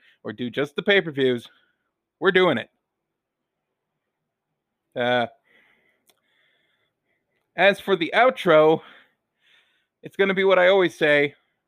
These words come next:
Actually, no, I've got, I got one more thing. I changed the name back to Wrestle Boys. <laughs>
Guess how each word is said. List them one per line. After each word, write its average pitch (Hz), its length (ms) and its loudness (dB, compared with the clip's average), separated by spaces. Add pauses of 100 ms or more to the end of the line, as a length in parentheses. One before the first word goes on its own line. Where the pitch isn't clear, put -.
(220)
Actually, 226 400 -4
no, 170 200 -4
I've 131 160 -10
got, 180 200 -2
I 160 60 -2
got 165 160 -2
one 151 140 -4
more 131 160 -4
thing. 107 300 -14 (1200)
I 160 100 -2
changed 226 380 -4
the 208 100 -2
name 185 260 0
back 160 260 2
to 147 80 -12
Wrestle 135 380 -8
Boys. - 360 -4 (180)
<laughs> - 60 -20